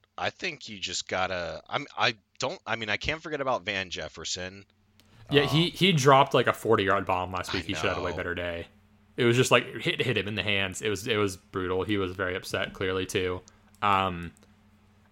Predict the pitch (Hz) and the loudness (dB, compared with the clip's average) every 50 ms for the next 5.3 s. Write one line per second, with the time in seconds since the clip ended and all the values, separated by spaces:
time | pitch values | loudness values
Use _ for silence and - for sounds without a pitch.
0 | - - 107 120 113 117 123 131 151 151 - 151 - - 160 151 - 113 101 98 | 0 2 4 4 6 6 8 6 6 6 4 0 0 2 2 2 2 2 2 0
1 | 110 - 127 101 98 98 95 104 98 98 98 95 90 85 95 92 - - - 110 | -2 -2 -2 -4 -4 -2 -2 0 0 2 2 0 0 2 0 0 0 -2 -4 -4
2 | 98 92 90 85 - - - - - - - 110 110 98 90 78 78 85 - - | -2 -2 -2 -4 -6 -8 -10 -10 -8 -2 0 0 0 0 -4 -8 -8 -8 -10 -12
3 | _ _ _ _ _ - 80 78 82 90 101 104 87 - _ _ _ _ _ _ | _ _ _ _ _ -10 -6 -4 -2 -2 -2 -2 -4 -6 _ _ _ _ _ _
4 | - 117 117 123 123 110 113 117 107 101 - 104 90 - 82 82 101 113 113 - | 0 2 2 4 4 4 4 4 4 2 2 2 0 0 -2 0 2 4 4 4
5 | - - 85 82 82 87 | 2 -2 -6 -6 -6 -8